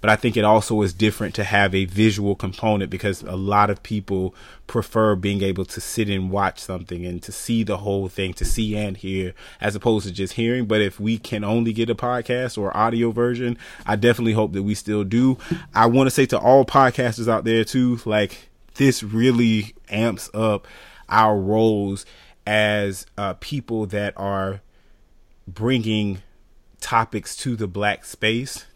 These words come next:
that are talking about things that we care about. I think that this pushes us to be, you know, find out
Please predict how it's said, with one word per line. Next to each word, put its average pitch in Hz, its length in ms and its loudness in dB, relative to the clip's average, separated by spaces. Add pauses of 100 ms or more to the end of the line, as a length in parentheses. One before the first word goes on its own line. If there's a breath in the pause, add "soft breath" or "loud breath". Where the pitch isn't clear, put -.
that 101 160 -2
are 101 80 -2
talking 113 340 -2
about 95 300 -4
things 101 180 -6
that 92 80 -10
we 92 120 -10
care 110 280 -4
about. 104 340 0
I 90 100 -6
think 101 320 -10
that 82 180 -10
this 107 240 -6 (360 soft breath)
pushes 127 380 -4
us 110 200 0
to 107 120 -4
be, 110 480 -2 (340 soft breath)
you 113 120 -4
know, 104 120 -2
find 120 460 2
out 104 300 0